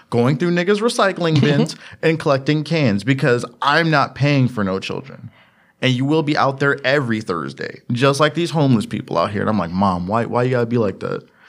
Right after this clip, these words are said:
Speaker 1: You ain't gotta tell me that I'm about to be out here struggling. I don't love these bitches anyway. What makes you think I'm trying to do some
Speaker 2: <laughs>
Speaker 1: shit
Speaker 2: They don't
Speaker 1: now?"
Speaker 2: love me either.
Speaker 1: Right, you
Speaker 2: Like,
Speaker 1: know
Speaker 2: I
Speaker 1: what I'm
Speaker 2: don't
Speaker 1: saying? Like, Mom, I'm in middle school. I don't even think I produced semen yet. At the time, I didn't think so. But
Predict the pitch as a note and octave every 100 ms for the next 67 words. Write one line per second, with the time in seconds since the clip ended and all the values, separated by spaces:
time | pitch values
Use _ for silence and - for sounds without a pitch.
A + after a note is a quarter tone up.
0 | - - C#3 G#3+ G3+ D#3+ D#3 F#3 F3+ D#3+
1 | C#3+ B2 A2+ - C3 C#3+ C3 C3 C3 B2
2 | B2+ B2 C3+ C3+ B2 G#2+ C3 F3 F3 D3
3 | D#3 C#3+ D3+ C3+ D#3 D3+ C#3 C#3+ F#3 C3+
4 | D#2 F2+ D#3 D#3 C#3+ D#3+ D#3 D#3+ D4 -
5 | - C#3+ D3 D#3 D3+ C#3+ A2 B2+ B2+ D#3+
6 | F3 E3+ F#3 C4 A#3+ A#3+ C4 A3+ C4+ D4+
7 | D4+ - C#4+ C4 C4 C#4+ C#4+ E4 D#4 F#3+
8 | A3 E4+ - C3 F#2 E2+ - - _ -
9 | F4+ F4+ D4 D4+ D4 C#4 D#3 F3+ - A#2+
10 | G2 F#2 F#2+ D2+ - _ _ - F2+ F#2
11 | G2+ F2 E2+ E2+ C2+ D2+ C#2+ D#2 A2+